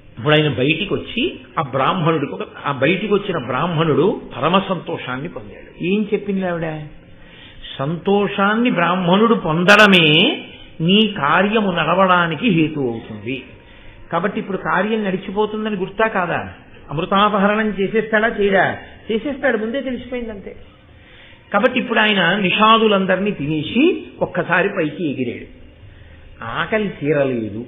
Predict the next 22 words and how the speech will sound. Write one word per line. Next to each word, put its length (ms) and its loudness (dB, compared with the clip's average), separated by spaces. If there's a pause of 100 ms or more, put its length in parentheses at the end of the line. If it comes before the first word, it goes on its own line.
(760)
అమ్మ 220 -4
తినమంది, 520 0
కానీ 340 0 (840)
అనంతమైన 800 4
ఈ 260 2
నిషాదుల్ని 640 0
తినడం 440 -4
వల్ల 220 0
ఆయనకేమీ 680 0
ఆకలి 360 -2
తీరలేదు, 520 -4 (500)
ఇంకా 360 2
ఆకలిస్తోంది. 760 0 (120)
అర్ధాకలి 760 0 (180)
మరీ 240 2
దారుణంగా 460 4
ఉంటుంది, 340 -14 (760)
ఆకలి 340 4
కన్నా 320 0
దారుణం 400 2
అర్ధాకలి. 560 -2 (800)
సగమే 460 2